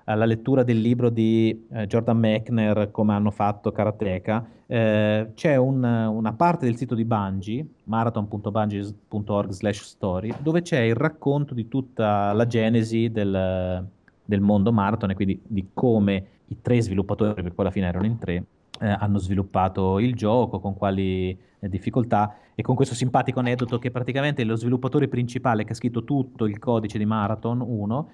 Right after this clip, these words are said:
è stato pagato con un Macintosh Quadra seicentocinquanta, cioè no-, non in soldi, <laughs> del tipo: "Guarda,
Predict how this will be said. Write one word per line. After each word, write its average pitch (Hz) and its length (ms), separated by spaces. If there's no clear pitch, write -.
è - 80
stato 120 260
pagato 120 640
con 113 220
un 113 160
Macintosh 107 580
Quadra 101 420
seicentocinquanta, 95 1200
cioè 104 180
no-, 131 180
non 139 200
in 117 100
soldi, 107 640
<laughs> - 80
del 123 180
tipo: 151 240
"Guarda, 160 440